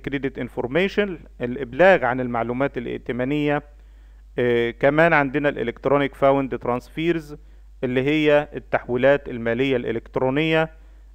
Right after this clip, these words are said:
آه، وبعد كده عندنا، آه، identity، آه، identity theft and، آه، اللي هي سرقة الهوية،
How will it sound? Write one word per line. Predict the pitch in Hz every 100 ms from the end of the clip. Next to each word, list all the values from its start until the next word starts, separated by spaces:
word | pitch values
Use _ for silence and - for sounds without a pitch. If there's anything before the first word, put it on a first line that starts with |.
| - 120
آه، | 120 120 113
وبعد | 113 175 180
كده | 160 170 170 160
عندنا، | 131 123 120 147 147 147 -
آه، | 117 113 - 62 62 - - - -
identity، | 120 107 110 147 143 - 143
آه، | 135 131 113 107 107 -
identity | - 107 123 - 156 160 -
theft | - 151 147 - -
and، |
آه، | 139 151 165 160 - - - - - - 131 120
اللي | 120 127
هي | 143 143
سرقة | - 175 165 - 120 -
الهوية، | - 113 117 127 151 160 170